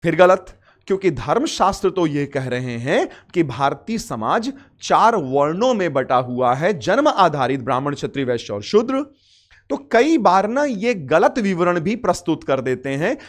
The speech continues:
तो इतिहासकार जब साहित्यिक साक्ष्यों का अध्ययन करते हैं ना, तो ये उसमें से गलत सूचनाओं को फिल्टर करते हैं और सही बात को निकाल करके इतिहास का पुनर्निर्माण किया जाता है।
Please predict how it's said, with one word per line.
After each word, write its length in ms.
तो 200
इतिहासकार 800
जब 300
साहित्यिक 720
साक्ष्यों 560
का 140
अध्ययन 560
करते 300
हैं 220
ना, 200
तो 160
ये 360
उसमें 520
से 220
गलत 420
सूचनाओं 600
को 160
फिल्टर 500
करते 400
हैं 280
और 140
सही 460
बात 340
को 200
निकाल 520
करके 480
इतिहास 640
का 180
पुनर्निर्माण 1900
किया 500
जाता 520
है। 520